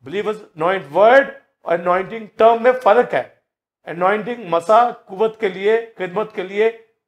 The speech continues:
होली स्पिरिट करता है, पर हम बीमारों के लिए तेल मलकर दुआ कर सकते हैं। पर ये अनॉइंटिंग ऑयल जो ओल्ड टेस्टमेंट वाला है, वो नहीं है, वो तो बनाने की इजाज़त ही, वो वहाँ क्लोज हो गया।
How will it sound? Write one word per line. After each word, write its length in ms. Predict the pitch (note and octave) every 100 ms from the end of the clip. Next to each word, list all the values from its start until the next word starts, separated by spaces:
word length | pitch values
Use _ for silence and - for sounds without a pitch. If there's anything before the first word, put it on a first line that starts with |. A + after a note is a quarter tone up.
| -
होली 220 | B3+ C4+
स्पिरिट 300 | - F#3 C#3+
करता 320 | C#3+ C3+ D3+
है, 220 | A2+ - _ _ -
पर 100 | A#3
हम 160 | C#4
बीमारों 440 | G3+ E3 D3+ F3+ A3+
के 140 | A3+
लिए 160 | G3 G#3+
तेल 340 | F#3 F#3 F#3
मलकर 300 | D#3 D3 A3+
दुआ 300 | F#3 C#3+ D3
कर 220 | - A3
सकते 340 | - G#3+ - F3+
हैं। 340 | C#3 G#3+ _ _ _ _ _ _ -
पर 460 | F#3 B3 - _ _ _
ये 340 | C#3+ G#3 B3 -
अनॉइंटिंग 540 | E3+ E3+ G3 A#3 A#3+
ऑयल 380 | E3+ F#3 A3+ A#3 _ _ _
जो 240 | C3+ G3 G3
ओल्ड 300 | G3 G3+ G3
टेस्टमेंट 380 | A3+ F#3+ G3 E3+
वाला 320 | F#3+ F#3+ F#3+
है, 140 | G#3+
वो 240 | F#3 F#3 A3+
नहीं 320 | F#3+ F#3 D#3+
है, 220 | A2 _ _ _ -
वो 60 |
तो 460 | D3 F#3 G3+ F#3 _ -
बनाने 380 | C#3+ E3 F#3 F3
की 60 |
इजाज़त 420 | D#3 D#3+ G3 G#3 E3+
ही, 240 | C3+ _ _ _ -
वो 120 | D#3
वहाँ 360 | D3 D#3+ D3+ -
क्लोज 260 | A#3+ G#3 D3+
हो 100 | B2+
गया। 220 | B2